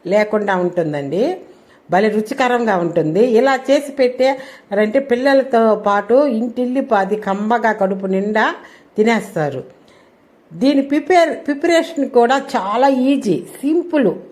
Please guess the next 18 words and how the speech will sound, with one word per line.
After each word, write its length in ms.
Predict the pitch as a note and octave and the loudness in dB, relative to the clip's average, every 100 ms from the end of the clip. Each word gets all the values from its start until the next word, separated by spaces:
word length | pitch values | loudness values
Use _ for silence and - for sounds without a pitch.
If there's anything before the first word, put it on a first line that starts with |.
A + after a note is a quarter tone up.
| _ _ _ - | _ _ _ -6
and 100 | F#3+ F#3+ - - | -6 -6 -14 0
టేస్ట్-, 380 | A#3 A#3+ - - - _ _ - A3 | 2 2 0 -18 -20 _ _ -6 2
టేస్టీ. 460 | A#3 A#3+ F#3 D3+ - - _ G#3+ | 2 2 -6 -6 -8 -20 _ -6
గుత్తి 260 | C#4 F4 | -2 -2
కాకరకాయ 640 | E4+ C#4 A3+ G#3+ F#3+ F3+ F3 | 0 -2 0 0 2 2 2
రెడీ 300 | F3+ G#3+ G#3+ F3+ | 2 0 -2 0
చేసుకుందామా? 840 | F3+ F3+ F3 F#3+ G3+ C4+ B3+ F#3 - - - _ _ _ _ _ _ _ - - - | -2 -4 -6 -4 -2 0 0 -2 -8 -20 -20 _ _ _ _ _ _ _ -20 -12 -4
చాలా 400 | A3 G#3 A#3 D#4 | -4 0 2 2
సింపుల్ 440 | D#4 D4+ D4+ D#4+ D4+ | 0 -2 -2 0 0
అండి. 600 | A3+ G3 G#3 B3+ C#4 - - - | 2 2 4 4 2 -6 -14 -4
అన్-, 180 | G3 G#3+ E3+ | -4 -4 -4
ఆ, 300 | F3 D#3 E3+ - | -4 -4 -8 -4
అంటే 500 | G#3 G#3+ B3 A#3 - - | -4 2 4 4 -4 0
టేస్టీ 600 | A#3+ C#4+ D4 - D#4 A3+ - | 4 4 2 -2 2 2 0
గుత్తి 320 | A3 A#3 C#4+ C#4 | -4 -2 0 2
వంకాయ 380 | A#3 G#3 G3 | 2 2 -2
సింపుల్, 500 | F#3 A#3 B3+ - C4+ | -2 -4 -6 -2 2
ఎంతో 800 | A3 G3+ F#3+ - G3 G3 G#3+ G#3+ | 2 0 -6 -2 2 2 2 -2